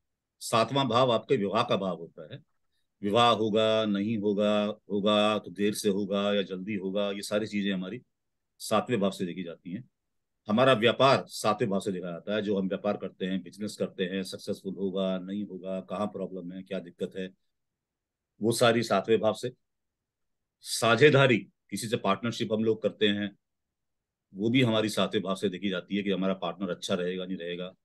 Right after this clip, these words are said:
क्या हमको इसके साथ पार्टनरशिप करनी चाहिए या नहीं करनी चाहिए, वो भी इससे देखी जाती है। वैवाहिक संबंध, हमारी मैरिड लाइफ कैसी रहेगी, आपस में लड़ाई झगड़े होंगे,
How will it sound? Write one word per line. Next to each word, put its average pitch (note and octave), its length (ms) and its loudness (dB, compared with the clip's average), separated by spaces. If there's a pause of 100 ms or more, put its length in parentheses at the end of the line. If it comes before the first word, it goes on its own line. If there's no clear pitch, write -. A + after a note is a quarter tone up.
(520)
क्या F#2+ 160 2
हमको F#2 260 -2
इसके - 160 -6
साथ F#2 160 -6
पार्टनरशिप F2+ 540 -8
करनी F#2 240 -4
चाहिए F2+ 380 -8
या E2+ 60 -4
नहीं E2+ 180 -6
करनी F2+ 280 -8
चाहिए, F2+ 300 -10 (1160)
वो F2 120 -6
भी A2+ 180 2 (420)
इससे - 160 -6
देखी G#3 100 2
जाती G2+ 240 0
है। A2 120 -8 (520)
वैवाहिक A2+ 400 4
संबंध, A2 540 2 (1500)
हमारी A2+ 260 4
मैरिड G#2 320 4
लाइफ G#2 220 4
कैसी A2 240 2
रहेगी, G2+ 360 0 (1400)
आपस F#2 300 0
में G#2 60 4
लड़ाई F#2+ 180 6
झगड़े G#2 280 4
होंगे, G2+ 480 4